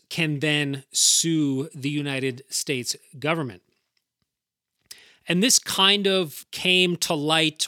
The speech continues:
or became a reality because of some fires in California that they said they were managing.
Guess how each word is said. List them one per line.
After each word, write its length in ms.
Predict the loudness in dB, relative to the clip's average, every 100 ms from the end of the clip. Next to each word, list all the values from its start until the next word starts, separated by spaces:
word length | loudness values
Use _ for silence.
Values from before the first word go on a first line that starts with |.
| -6
or 400 | -2 0 0 -4
became 420 | -8 -6 -4 -4
a 80 | -4
reality 800 | -2 0 2 4 2 0 -2 -4 -12 _ _ _ _ -12
because 360 | -10 -6 -6 -4
of 120 | -4
some 160 | -4
fires 420 | -2 2 2 2 -2
in 80 |
California 720 | -4 -4 -4 -6 -6 -4 -4
that 300 | -4 -8 -6
they 180 | -6 -4
said 300 | -2 -2 0
they 100 | 0
were 120 | 0
managing. 680 | 2 2 0 -2 -2 -2 -4